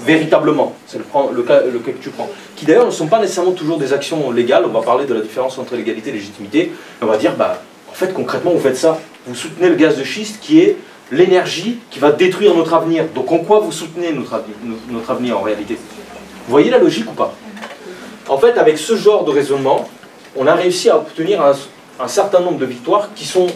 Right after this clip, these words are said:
très significatives en termes de réduction des émissions de gaz à effet de serre. On les, on les connaît peu parce qu'en réalité, on, euh, c'est pas des trucs, euh, c'est pas des centrales qui ont disparu en France, grâce à nous, pardon. C'est des centrales qui ne verront pas le jour ailleurs dans le monde, mais par exemple, Société Générale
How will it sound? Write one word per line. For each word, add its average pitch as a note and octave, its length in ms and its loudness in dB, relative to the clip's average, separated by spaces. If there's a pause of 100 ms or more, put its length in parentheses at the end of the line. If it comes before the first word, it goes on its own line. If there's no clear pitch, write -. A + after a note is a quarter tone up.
(180)
très G3+ 120 0
significatives F3 640 -2
en A#2 60 -2
termes B2 260 0
de G#2 160 -8 (280)
réduction C3+ 460 -10 (340)
des A2 120 -8
émissions A#2+ 340 -10
de A2 60 -8
gaz A2 260 0 (140)
à - 20 0
effet A2+ 160 -2
de - 60 -2
serre. - 240 2
On - 20 -4
les, A#2+ 260 0
on C#3 40 -6
les C3+ 100 2
connaît D#3+ 240 4
peu F3+ 220 2
parce A#2 180 -2
qu'en A#2 120 -8
réalité, A2 340 -2
on, A#2 100 -2 (640)
euh, G2 300 0 (120)
c'est B2 160 -8
pas C#3+ 80 4
des B2 140 0
trucs, D3+ 260 -2
euh, A#2 140 0
c'est - 140 -8
pas - 100 6
des C3 80 -2
centrales D3 440 0
qui B2+ 100 -10
ont A#2+ 40 -6
disparu A#2 380 -4
en A#2+ 60 -4
France, D3+ 400 -4 (260)
grâce - 200 -8
à B2+ 60 -4
nous, E3+ 80 -2
pardon. C#3 320 0 (300)
C'est - 120 -8
des A#2 80 -2
centrales C3 380 0
qui C#3+ 100 -10
ne B2+ 80 -8
verront B2+ 220 -2
pas C#3+ 140 4
le C#3+ 120 2
jour D#3+ 340 0
ailleurs - 280 -2
dans A#2 80 0
le A#2 60 -2
monde, - 200 4
mais A#2+ 100 0
par A#2 140 2
exemple, F3+ 240 0
Société C3 360 -6
Générale B2+ 480 0